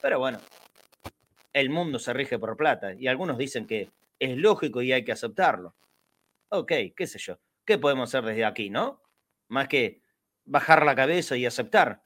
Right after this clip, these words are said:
porque bajo el mandato de el señor Dinero, uno no puede pelear demasiado y tendremos que relatar el partido por la televisión. Bueno, ya está, mala suerte.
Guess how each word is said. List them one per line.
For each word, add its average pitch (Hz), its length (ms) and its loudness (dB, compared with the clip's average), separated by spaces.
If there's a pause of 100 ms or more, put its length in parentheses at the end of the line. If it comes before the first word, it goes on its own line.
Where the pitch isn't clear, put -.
porque 123 380 -2 (200)
bajo 143 300 4
el 139 80 2
mandato 156 580 8
de 123 320 2 (680)
el 143 160 0
señor 147 340 0
Dinero, 156 560 2 (560)
uno 151 200 0
no 120 120 -2
puede 123 200 2
pelear 110 260 -2
demasiado 120 640 0 (140)
y 135 100 -10
tendremos 113 360 -4
que 113 60 -6
relatar 110 360 -2
el 110 100 -6
partido 110 320 -2
por 104 120 -6
la 104 100 -6
televisión. 123 540 -4
Bueno, 131 320 -6 (380)
ya 147 80 -18
está, - 300 -12
mala 85 220 -14
suerte. - 440 -12